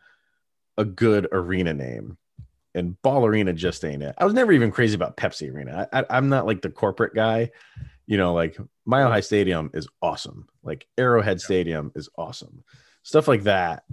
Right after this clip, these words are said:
Speaker 1: Uh, we don't get that anymore. And I'm not saying we were gonna get a, a name like that, but if you have to go corporate, I was hoping you'd go something different than Ball.
Speaker 2: Yeah, it's rough. Like,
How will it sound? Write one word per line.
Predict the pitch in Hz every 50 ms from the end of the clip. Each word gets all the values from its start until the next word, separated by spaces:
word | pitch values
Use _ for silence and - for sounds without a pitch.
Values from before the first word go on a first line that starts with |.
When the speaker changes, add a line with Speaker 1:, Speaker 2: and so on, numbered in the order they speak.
| -
Speaker 1:
Uh, | - 95 95 95
we | 107 131
don't | 143 151 151
get | 170 202 196
that | 160 123 92
anymore. | 90 82 80 80 69 52 50 - - - _ -
And | - 117
I'm | 113 120
not | 135 123 95
saying | - 131 127 123 117 110
we | 110 107
were | 101 101
gonna | 90 101 101 101 90
get | 85 85 85 104 101 107 110 101 - - _ -
a, | 87 90 87 82 - -
a | 82 85
name | 80 85 85 90 90 87 85
like | 78 78 78 80
that, | 90 87 85 80 76 71 - _ _ _ _ _ _ _ _
but | - 104
if | -
you | 110 107
have | - - 151 139 - -
to | 123
go | 113 113 104 95 87
corporate, | - - 131 131 131 - 151 156 156 - - _ _ _ _ _ _ _ _ _ _ _ _ _ _ _ -
I | 104
was | 107 107
hoping | - 143 127 120 117 104
you'd | 98 92
go | 101 101
something | 95 - 104 92 - 87 85 85 80 - -
different | 92 87 - 85 55
than | 64 73 73 71 - -
Ball. | 76 - - - - - _ _ _ _ _ _ _ _ _ - 269 277 - - - - - _ - - _ _ _ _ _ _ _ _ _ _ _ -
Speaker 2:
Yeah, | 151 170 180 190 185 170 165 165 180 190
it's | 180 185 175 -
rough. | 123 123 139 165 165 147 131 120 - - -
Like, | 131 135 139 135 123 -